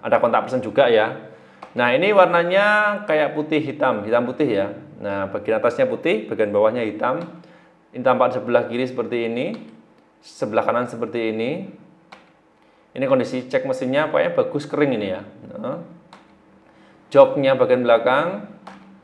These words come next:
dashboardnya bagian depan kanan, oke, bagian sebelah kiri seperti ini. Interior apa, plafonnya masih oke.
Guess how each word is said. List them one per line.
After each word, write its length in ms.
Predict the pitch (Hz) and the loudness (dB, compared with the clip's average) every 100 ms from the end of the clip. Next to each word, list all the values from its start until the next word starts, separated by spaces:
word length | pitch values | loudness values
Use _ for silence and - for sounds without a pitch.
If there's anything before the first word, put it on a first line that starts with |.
| - - - - - - - | -20 -20 -20 -20 -20 -20 -2
dashboardnya 560 | 127 120 - 127 120 131 | 2 2 4 4 6 6
bagian 360 | 120 117 123 | 4 4 2
depan 360 | 113 - 123 120 | 2 0 2 2
kanan, 840 | 120 117 120 123 143 175 196 196 - - 135 | 4 4 4 0 2 0 -2 -8 -14 -18 -18
oke, 560 | 127 113 117 147 165 170 - | -6 -4 -2 -4 -6 -6 -4
bagian 480 | 107 117 117 120 | -2 4 4 4
sebelah 640 | 117 - 120 117 113 117 117 | -2 -10 -2 4 6 4 2
kiri 480 | 117 117 160 262 - | -6 -4 -6 -8 -14
seperti 360 | - 117 120 117 | -14 -12 -8 -8
ini. 220 | 110 165 - - _ _ - - _ _ _ _ _ _ | -8 -10 -14 -20 _ _ -20 -20 _ _ _ _ _ _
Interior 960 | 139 143 143 139 139 139 151 160 165 - | 0 0 4 6 6 6 6 6 0 -2
apa, 640 | 131 131 139 165 180 175 | 0 4 6 8 4 2
plafonnya 560 | 156 147 147 147 151 170 | 4 4 6 6 6 4
masih 320 | 151 143 131 | 2 2 2
oke. 280 | 127 147 | 4 2